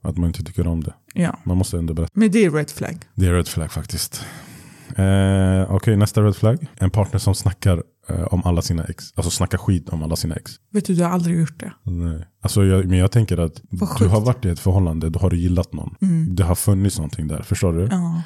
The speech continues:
Speaker 1: Eh, sen kan det hända saker som gör att det tar slut.
Speaker 2: Mm.
Speaker 1: Men om du är en kille eller en tjej
Speaker 2: Mm.
Speaker 1: som har haft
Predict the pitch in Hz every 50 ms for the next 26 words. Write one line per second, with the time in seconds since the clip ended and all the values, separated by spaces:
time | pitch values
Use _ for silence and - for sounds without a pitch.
0 | - - 90 85 85 85 85 85 85 85 82 82 80 78 - - - - - -
1 | 101 98 - - 110 107 101 95 92 98 92 92 90 90 - - 98 95 - -
2 | - 80 - 87 85 90 90 85 82 - - - 90 80 - - 104 98 95 104
3 | 117 - _ 95 87 170 165 82 82 82 82 - 90 92 95 95 90 90 90 90
4 | 95 - 101 95 95 95 90 104 113 113 107 - - 87 85 87 82 85 85 -
5 | _ _ - - 98 92 90 87 - - 90 85 80 80 82 82 - - - 87
6 | 80 80 95 101 - 185 175 170 82 82 85 82 82 78 82 76 - - - -